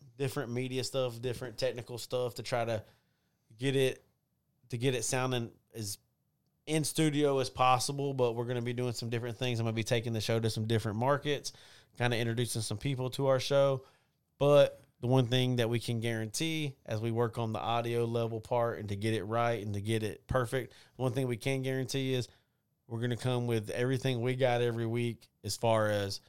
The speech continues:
what we know each week that's going on in combat sports, what's going on in the U F C, what's going on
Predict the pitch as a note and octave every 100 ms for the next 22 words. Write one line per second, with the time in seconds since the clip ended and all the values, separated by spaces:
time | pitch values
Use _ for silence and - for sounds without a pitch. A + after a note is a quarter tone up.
0 | _ _ _ - C#3+ C#3+ C#3+ C#3+ C3+ B2+
1 | A#2 B2+ A#2+ A2+ A#2+ A#2 A#2 A2+ A2+ A2+
2 | G#2+ A2+ G#2 G2 - E3 F3 E3 - -
3 | - _ _ _ A#2+ A2+ A2+ A#2+ A#2 A2+
4 | A2+ A2+ A2 A2 A2+ G2+ - D3+ D3 B2+
5 | _ - G#2+ B2 A#2 A2+ A2 G#2+ G#2+